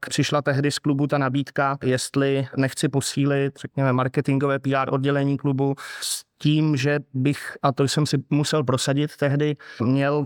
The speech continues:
tu volnost při zápasech domácích i venkovních tak, abych se mohl věnovat, eh, těm fanouškům a neměl nějak další povinnosti kromě toho. Pro mě to tehdy byla samozřejmě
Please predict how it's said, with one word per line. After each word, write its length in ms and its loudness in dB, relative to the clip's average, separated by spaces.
tu 120 2
volnost 480 0
při 180 -2
zápasech 560 0
domácích 480 -2
i 60 2
venkovních 500 0
tak, 280 -2
abych 220 0
se 120 -2
mohl 500 0
věnovat, 420 0
eh, 180 2
těm 180 0
fanouškům 480 0
a 20 2
neměl 400 0
nějak 220 -2
další 300 0
povinnosti 480 0
kromě 320 2
toho. 260 0
Pro 120 2
mě 180 2
to 100 0
tehdy 580 0
byla 560 0
samozřejmě 720 0